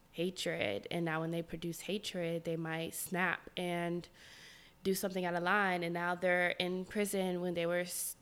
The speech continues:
God planned for them to do X, Y, and Z. And, and God always has, like, plan of a plan of a plan of a plan.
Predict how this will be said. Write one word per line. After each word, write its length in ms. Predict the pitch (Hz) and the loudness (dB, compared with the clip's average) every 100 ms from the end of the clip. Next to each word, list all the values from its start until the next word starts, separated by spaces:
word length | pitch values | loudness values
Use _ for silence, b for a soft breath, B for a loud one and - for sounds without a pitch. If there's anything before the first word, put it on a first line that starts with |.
| - | 2
God 340 | 160 175 170 - | 4 6 4 2
planned 440 | - 196 180 180 175 | -4 0 2 2 -2
for 160 | - | -4
them 220 | 180 180 | 0 0
to 120 | 180 175 | -2 -2
do 200 | 185 180 | 0 2
X, 240 | - - | 0 0
Y, 120 | 175 | -2
and 180 | 175 175 | -2 -2
Z. 180 | 208 214 | 0 2
And, 180 | 175 170 | 2 2
and 200 | 190 185 | 0 6
God 200 | 240 262 | 8 8
always 320 | 220 208 196 | 8 6 2
has, 200 | 190 170 | 2 2
like, 220 | 170 160 | 0 -2
plan 280 | - 190 180 | 0 2 2
of 80 | 170 | 2
a 60 | 156 | -2
plan 240 | 180 165 | 0 -2
of 80 | 151 | -2
a 40 | |
plan 240 | - 170 156 | -2 -2 0
of 80 | |
a 40 | 147 | -2
plan. 420 | - 202 160 147 | 2 4 4 2